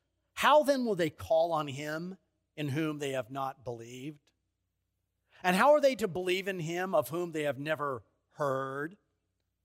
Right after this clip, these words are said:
And how are they to hear without someone preaching? And how are they to preach unless they are sent? As it is written, 'How beautiful are the feet of those who preach the good news.' But they have not all obeyed the gospel.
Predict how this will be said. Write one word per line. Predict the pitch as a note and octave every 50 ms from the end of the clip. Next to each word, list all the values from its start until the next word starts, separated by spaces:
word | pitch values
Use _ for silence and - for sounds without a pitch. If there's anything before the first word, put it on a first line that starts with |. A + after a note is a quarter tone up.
| _ _ _ _ _ _ _ _ _ - -
And | G3+ G#3+ G3+
how | G#3 C4 D4+ D#4
are | C#4+
they | B3+ B3+ B3+
to | - - G#3+ G#3+ G3+ G3 F3 -
hear | _ - - - B3 B3 A3+ F#3+ E3 D#3 D3+ D3 D3 D3+ E3 F3+ _ _ _ _ -
without | G3 G3 G3 F3 F3
someone | - - A3 G3+ F#3 F3+
preaching? | - - - F#3+ F#3+ F3+ - - D3+ D3 D3 D3 E3 F3 - - -
And | G#3+ G#3
how | F#3+ A#3 C#4 D4
are | C#4+
they | B3+ C4 B3+ A#3+
to | - - A3+
preach | G3+ - - - - A#3+ A#3+ B3 A#3 - -
unless | G3+ F#3+ F#3+ F#3 -
they | - G#3
are | F#3+ F#3+ G3
sent? | - - - - C#3 C#3+ D3+ E3+ - - _ _ _ _ _ _ _ _ _ _ _ _ _ - - _ _ _ -
As | - C#3 D#3 D3+ D#3
it | F#3 E3+
is | G3 F#3 - C#3+
written, | B2+ C3 C3 - - B2 B2 A#2+ - _ _ _ _ _ _ _ -
'How | - D#3 D3+ C#3
beautiful | B2 - - D3+ D#3+ F3 F#3 - - F#3 E3+
are | E3 D#3+
the | D#3 D3+
feet | - - E3+ D#3+ D#3
of | D#3+ C3 A2+
those | C#3+ C#3 C#3 C#3 C#3 C3+ -
who | - C3+
preach | - - - - D3+ D3+ - - -
the | - C#3+
good | A2 C#3 C#3+ D3 C#3
news.' | A2 G#2+ G#2 G2+ F#2+ - - - - _ _ _ _ _ _ _ _ _ _ _ _ _ _ _ _ _ _ _ _ _ _ _
But | - D#3+ C3+
they | - F3 E3+ E3+ E3+ E3 D#3+
have | C3+ A#2+ D3+ D3 C#3+ -
not | D3+ D#3+ D#3+ E3+ -
all | D#3+ D3+ D3 D3 C#3+ C#3+ D3 F3
obeyed | F#3 D#3 C#3 B2 B2 C3+ C#3 C#3 C3+ C3 C3+ C3 C3 _
the | A#2 C3+
gospel. | A#2+ C3 C3 B2+ C3 - - - _ - B2 B2 B2 C3 _